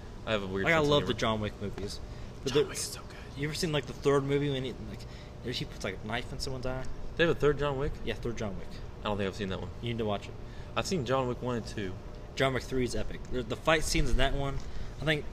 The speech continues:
Speaker 2: each movie progresses, and this one's so well done. And you ever seen Iron Chef? <laughs> You,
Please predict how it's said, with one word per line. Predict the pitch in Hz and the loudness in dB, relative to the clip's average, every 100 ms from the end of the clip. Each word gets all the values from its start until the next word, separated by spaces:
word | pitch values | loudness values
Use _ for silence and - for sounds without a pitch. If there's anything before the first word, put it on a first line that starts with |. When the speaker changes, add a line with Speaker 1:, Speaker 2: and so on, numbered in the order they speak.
| - | 2
Speaker 2:
each | 175 170 165 | 4 4 4
movie | 165 151 | 4 4
progresses, | - 127 143 - 160 151 - - - - | 2 4 4 6 4 2 4 6 6 2
and | 131 151 | 2 4
this | - | 4
one's | 156 120 | 4 2
so | - - 135 | 2 4 4
well | 135 135 | 4 4
done. | 131 139 135 - - - - | 4 4 4 6 8 10 8
And | 135 139 131 | 10 10 10
you | 147 | 8
ever | 156 | 8
seen | 165 127 | 8 8
Iron | 147 156 | 10 12
Chef? | 147 135 - | 12 12 12
<laughs> | - - - - - - - - - - - | 12 8 4 6 4 4 0 0 2 6 6
You, | - | 8